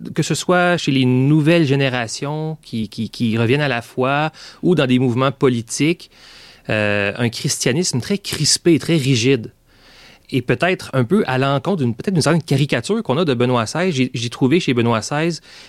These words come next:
quelqu'un qui n'entre pas dans ces catégories-là, qui peut être à la fois profondément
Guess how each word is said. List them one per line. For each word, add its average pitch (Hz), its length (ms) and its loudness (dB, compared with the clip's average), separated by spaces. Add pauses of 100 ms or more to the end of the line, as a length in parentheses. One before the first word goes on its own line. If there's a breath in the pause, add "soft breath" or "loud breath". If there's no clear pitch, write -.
(100)
quelqu'un 139 280 -2
qui 143 140 -2
n'entre 139 400 0
pas 143 220 2
dans 120 100 0
ces 117 160 -6
catégories-là, 101 640 -6
qui - 80 -18
peut - 80 -2
être 135 80 2
à 143 60 2
la 127 60 0
fois 160 140 -2
profondément 147 760 0